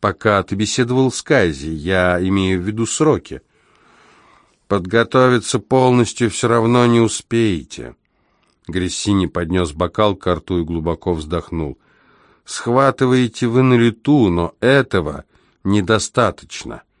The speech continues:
Я потупился и постарался выглядеть в глазах маэстро скромным. "Я позабочусь о том, чтобы в вашем репертуаре было достаточно фокусов и трюков,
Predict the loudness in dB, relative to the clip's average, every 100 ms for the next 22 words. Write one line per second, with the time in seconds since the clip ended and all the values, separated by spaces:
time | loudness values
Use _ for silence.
0 | _ _ _ _ _ _ -14 -4 0 0
1 | 0 -4 -2 -4 -2 -4 -2 -4 -4 -6
2 | -2 2 2 0 -4 -4 -4 -6 -8 -10
3 | -6 -2 0 0 -4 -2 -2 0 -2 -6
4 | -8 -6 -4 -4 -6 -14 -20 _ _ _
5 | _ _ _ _ _ -6 -2 0 0 2
6 | 2 4 4 4 4 2 -6 -2 -2 0
7 | 2 2 -2 -4 -4 0 -2 -2 -2 0
8 | 0 0 -2 0 -2 -4 -2 2 2 2
9 | 0 0 0 -2 -4 -2 -4 -6 -8 -8
10 | -4 -4 -4 -6 -8 -8 -8 -4 -2 -2
11 | -2 -12